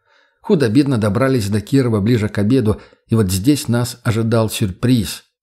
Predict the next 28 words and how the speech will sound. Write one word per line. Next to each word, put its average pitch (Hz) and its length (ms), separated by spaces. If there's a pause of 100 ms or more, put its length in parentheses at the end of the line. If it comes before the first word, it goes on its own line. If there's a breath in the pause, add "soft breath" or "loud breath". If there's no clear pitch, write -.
притом 107 340
не 104 80
из 101 120
приятных. - 680 (560)
Ещё 113 240
на 120 100
подъезде 117 520
нас 107 200
смутило 113 360
немалое 117 420
количество 117 540
людей, 110 480 (200 loud breath)
что - 200
толпились 113 600
у 117 80
входа 98 340
в - 60
крепость. - 520 (380)
А 117 100
когда 117 280
мы 117 140
вышли 117 280
из 107 120
автобуса 107 500
и 98 40
стали 113 280
задавать 98 460
вопросы, 101 540